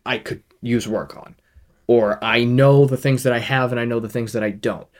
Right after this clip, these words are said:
When you only have one perspective,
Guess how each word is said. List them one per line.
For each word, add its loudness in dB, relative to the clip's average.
When 4
you 4
only 4
have -4
one 0
perspective, -6